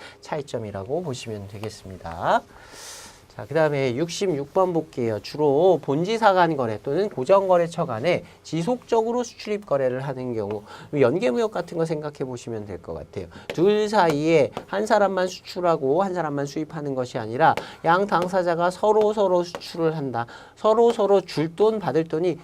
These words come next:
수시로 생기는 겁니다. 자, 이런 경우에 거래할 때마다 대금을 결제하지 않고, 자, 뭐 이번에 십 불 줘야 되고 다음에는 백 불을 받아야 되고 이번엔 오십 불 줘야 되고 다음에는 뭐 이십 불을 또,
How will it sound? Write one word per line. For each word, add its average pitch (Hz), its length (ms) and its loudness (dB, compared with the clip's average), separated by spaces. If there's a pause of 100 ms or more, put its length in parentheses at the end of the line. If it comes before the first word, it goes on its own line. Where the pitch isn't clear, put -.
수시로 214 440 -2
생기는 131 480 -4
겁니다. 82 580 -10
자, 104 160 -4
이런 165 340 0
경우에 123 540 -2 (260)
거래할 202 580 2
때마다 185 380 -2
대금을 143 400 -2
결제하지 107 640 -6
않고, 117 640 -4 (300)
자, 139 160 -2 (260)
뭐 175 180 4
이번에 196 360 4
십 202 180 -8
불 208 160 2
줘야 185 240 2
되고 175 220 4
다음에는 165 580 4
백 156 200 -6
불을 170 180 -2
받아야 165 400 -2
되고 156 400 0
이번엔 156 360 0
오십 160 220 -4
불 185 120 -6
줘야 160 280 0
되고 160 280 2
다음에는 147 800 -2
뭐 127 180 -2
이십 185 380 -6
불을 165 300 -4
또, 147 540 0